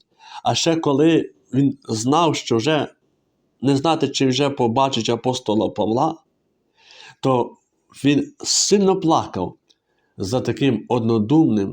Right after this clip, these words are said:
духовним наставником і батьком, як апостол Павло. Він так само переживав за апостола Павла. Він так само розлучався, це були гірке розлучення, гіркі сльози,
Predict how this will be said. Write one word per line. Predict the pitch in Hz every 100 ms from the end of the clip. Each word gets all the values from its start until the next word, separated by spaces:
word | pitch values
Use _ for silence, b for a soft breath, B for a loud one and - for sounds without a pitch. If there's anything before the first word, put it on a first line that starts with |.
| 104
духовним | 107 - 143 127 113 110
наставником | 107 - 135 127 117 117 110 107
і | 113
батьком, | 107 104 - 101
як | 101 101
апостол | 98 101 - 104
Павло. | 107 104 104 - _ _ _ _ b b b b
Він | 120 147
так | 143 -
само | 156 147 139
переживав | 135 131 120 127 131 113
за | 113
апостола | 107 110 - 113 110
Павла. | 104 - - _ _ b b b
Він | 113
так | 110 113
само | - 143 143 135
розлучався, | 139 131 135 135 147 139 120
це | -
були | 120 127 127 - B B B B -
гірке | 107 127 127 - 180 165
розлучення, | 147 135 143 151 - 113 107
гіркі | 98 123 123 -
сльози, | 170 147 143 139 123 120